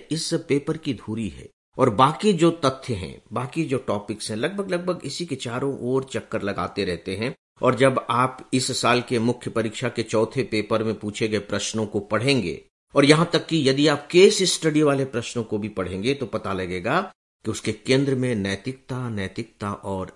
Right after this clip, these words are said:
नैतिकता ही है। ये बात अलग है कि जब हम नैतिकता को पारिभाषिक रूप में पढ़ते हैं, समझने की कोशिश करते हैं, तो उसकी कुछ सीमाएं बन जाती हैं, उसके कुछ लक्षण बताए जाते हैं,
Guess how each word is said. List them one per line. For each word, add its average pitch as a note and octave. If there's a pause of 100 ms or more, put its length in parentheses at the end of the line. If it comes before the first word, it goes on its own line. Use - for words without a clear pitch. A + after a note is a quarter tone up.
नैतिकता F2
ही -
है। - (320)
ये C3
बात B2+
अलग C3+
है C#3+ (480)
कि B2+
जब A#2
हम A#2+
नैतिकता A2+
को B2
पारिभाषिक A2
रूप C3
में D3+
पढ़ते B2+
हैं, C3
समझने A2
की G#2+
कोशिश A#2+
करते A#2+
हैं, C3
तो B2+
उसकी B2
कुछ A#2+
सीमाएं A2
बन C#3+
जाती E2+
हैं, - (280)
उसके C3
कुछ C3
लक्षण A#2
बताए A2+
जाते D#2
हैं, D2